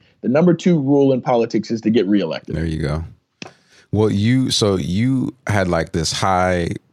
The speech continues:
Speaker 2: pressure, high profile position that you dealt with along the way. And that's sort of where your,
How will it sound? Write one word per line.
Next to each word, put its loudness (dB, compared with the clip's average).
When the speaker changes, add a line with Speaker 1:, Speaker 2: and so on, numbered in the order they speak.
Speaker 2:
pressure, -2
high 0
profile -2
position -4
that -2
you -2
dealt -2
with -4
along 0
the -2
way. -2
And 0
that's 2
sort 2
of 0
where 4
your, 2